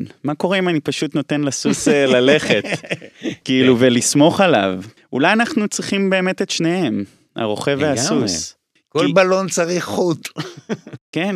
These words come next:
Speaker 1: כן, לגמרי.
Speaker 2: גם נזכרתי במשהו מטורף. אני, יש משהו במוח, לא, לא זוכר איפה,
Speaker 1: אחי,
Speaker 2: מה,
Speaker 1: תיזהר, אם אתה אומר לא נכון,
Speaker 2: כן,
Speaker 1: כולם
Speaker 2: אני אצטער על זה
Speaker 1: <laughs> אתה
Speaker 2: אחרי זה.
Speaker 1: תצטער על זה.
Speaker 2: המוח שלנו מחולק לשני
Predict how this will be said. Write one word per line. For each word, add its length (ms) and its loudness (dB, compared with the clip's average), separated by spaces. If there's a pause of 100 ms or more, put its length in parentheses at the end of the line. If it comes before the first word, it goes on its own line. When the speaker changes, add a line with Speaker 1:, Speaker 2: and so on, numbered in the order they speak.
(120)
Speaker 1:
כן, 200 -2
לגמרי. 560 0
Speaker 2:
גם 40 0
נזכרתי 440 -10
במשהו 500 -12
מטורף. 640 -8
אני, 300 -14 (760)
יש 160 -10
משהו 320 -6
במוח, 1000 -6 (1040)
לא, 80 -2 (520)
לא 100 -4
זוכר 420 -6 (100)
איפה, 420 -2
Speaker 1:
אחי, 120 -2
Speaker 2:
מה, 140 2
Speaker 1:
תיזהר, 480 4 (100)
אם 200 4
אתה 160 2
אומר 300 2
לא 160 2
נכון, 520 0 (220)
Speaker 2:
כן, 200 2
Speaker 1:
כולם 260 6
Speaker 2:
אני 280 6
אצטער 580 4
על 140 2
זה 120 2
Speaker 1:
<laughs> 100 4
אתה 80 4
Speaker 2:
אחרי 180 4
זה. 80 0
Speaker 1:
תצטער 260 0
על 40 -2
זה. 40 0
Speaker 2:
המוח 400 0
שלנו 440 -2
מחולק 640 -2
לשני 560 -6